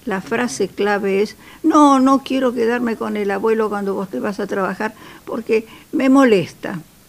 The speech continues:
¿Qué quiere decir "me molesta"? Y por otra parte, cuando una criatura no quiere quedarse con un adulto o dice, "No, no quiero que me bañe", una moda que aparece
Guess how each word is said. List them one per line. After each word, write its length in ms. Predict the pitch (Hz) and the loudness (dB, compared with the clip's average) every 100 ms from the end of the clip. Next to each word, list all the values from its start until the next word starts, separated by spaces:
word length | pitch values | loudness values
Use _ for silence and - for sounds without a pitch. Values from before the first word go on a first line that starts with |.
| - - | -20 -20
¿Qué 400 | 311 - - 494 - | -18 -18 -20 -20 -14
quiere 200 | 277 220 | -10 -10
decir 280 | 214 - 247 | -10 -6 -4
"me 140 | 285 | -4
molesta"? 560 | 180 170 151 160 - 226 - - - - | -4 -6 -8 -12 -16 -18 -20 -20 -18 -10
Y 80 | 180 | -10
por 200 | 269 254 | -6 -6
otra 260 | 190 202 | -2 -4
parte, 340 | 202 190 - 233 | -2 -6 -6 -8
cuando 280 | 220 190 | -4 -4
una 220 | 190 180 180 | -4 -4 -4
criatura 560 | 180 185 185 190 233 | -4 -4 -4 -4 -4
no 320 | 220 196 220 208 | -4 -2 -2 -4
quiere 360 | 214 196 190 | -2 -2 -2
quedarse 640 | 180 214 202 180 180 - 175 | -4 -6 -6 -6 -8 -8 -8
con 240 | 214 190 | -6 -4
un 160 | 202 190 | -2 0
adulto 500 | 185 196 196 - - | 2 4 2 -2 -4
o 120 | 202 | -2
dice, 280 | 196 196 180 - - - | -2 -2 -6 -8 -18 -2
"No, 200 | 247 277 | 2 6
no 160 | 269 269 | 6 6
quiero 260 | 285 277 | 4 2
que 100 | 240 | 2
me 140 | 220 196 | 0 0
bañe", 460 | 170 180 185 196 185 - - | -2 -4 -4 -6 -10 -10 -4
una 320 | 262 240 - | 0 0 0
moda 560 | - 247 269 220 180 165 | 4 6 8 6 2 -4
que 120 | 202 | -4
aparece 640 | 208 233 233 240 - 247 | -4 -2 -2 -2 -2 -4